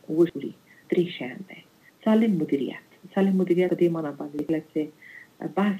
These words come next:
د مدیریت راځي، هغه باید سیاسي علایق او سیاسي ګټو ته، مالي ګټو ته پام ونه شي. دویم، اصلاحات باید رامنځته شي. موږ وغواړو، نن په افغانستان په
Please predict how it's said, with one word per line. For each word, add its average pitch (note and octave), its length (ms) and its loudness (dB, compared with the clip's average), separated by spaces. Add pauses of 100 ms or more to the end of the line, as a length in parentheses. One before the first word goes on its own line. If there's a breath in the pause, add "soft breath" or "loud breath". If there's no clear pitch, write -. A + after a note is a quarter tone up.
د - 40 2
مدیریت E3 500 2 (100)
راځي، D#3+ 280 0
هغه C#3+ 280 -6
باید D3+ 220 -6 (160)
سیاسي D#3+ 460 0
علایق E3 400 -2
او D3 60 -8 (120)
سیاسي D#3+ 280 -8
ګټو - 340 -6
ته، - 80 -4 (360 loud breath)
مالي D#3 240 0
ګټو D3+ 320 -4
ته - 60 -8
پام - 140 -10
ونه - 320 -16 (100)
شي. - 80 -18 (540 loud breath)
دویم، F#3 280 2 (420 loud breath)
اصلاحات A3+ 400 2
باید C3+ 240 -2
رامنځته - 440 -10
شي. - 200 -20 (340)
موږ F#3+ 180 2
وغواړو، F3 720 2 (320 loud breath)
نن E3+ 140 0
په E3 140 -4
افغانستان D#3 720 -6
په D3+ 80 -8